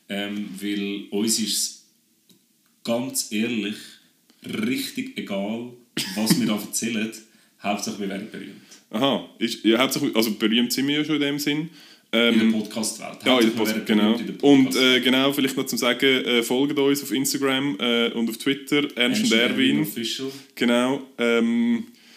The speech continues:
Speaker 2: ja, dann wär's das wahrscheinlich gewesen für heute, oder?
Speaker 1: Ich würde auch sagen, das wär's gewesen für heute. Und, ähm, ich, ja, merci vielmals
Speaker 2: Hey.
Speaker 1: für das Gespräch.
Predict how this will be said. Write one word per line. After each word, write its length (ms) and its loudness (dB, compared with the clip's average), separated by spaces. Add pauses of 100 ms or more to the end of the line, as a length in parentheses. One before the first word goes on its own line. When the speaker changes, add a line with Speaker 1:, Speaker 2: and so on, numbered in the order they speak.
(240)
Speaker 2:
ja, 360 4
dann 260 4
wär's 220 4
das 80 -4
wahrscheinlich 320 -2
gewesen 180 -2 (100)
für 60 2
heute, 220 2
oder? 120 2
Speaker 1:
Ich 240 0
würde 160 0
auch 60 -2
sagen, 320 -4 (160)
das 160 -6
wär's 260 -6
gewesen 140 -10
für 60 -12
heute. 440 -10
Und, 240 -8
ähm, 400 -6
ich, 120 -16 (160)
ja, 280 -6
merci 360 -6
vielmals 500 -6
Speaker 2:
Hey. 200 6
Speaker 1:
für 180 -4
das 240 -8
Gespräch. 400 -8